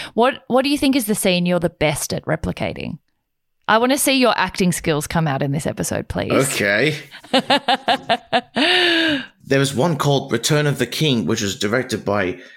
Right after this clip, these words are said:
Speaker 2: Melissa Fumero. If I do an impression of, of Terry Jeffords, I'm not gonna sound exactly like him because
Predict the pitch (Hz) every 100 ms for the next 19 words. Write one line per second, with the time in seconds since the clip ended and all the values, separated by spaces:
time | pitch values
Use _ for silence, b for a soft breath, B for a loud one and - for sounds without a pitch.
0 | B B - 123 117 - - 95 90 87
1 | 98 180 185 _ _ _ _ _ _ 127
2 | 131 185 202 180 139 156 143 131 - -
3 | 113 - - _ - 139 123 113 131 123
4 | 98 110 131 - 202 - - - - -
5 | 139 127 - 110 143 135 127 95 101 -
6 | 117 127 110 - 110 92 -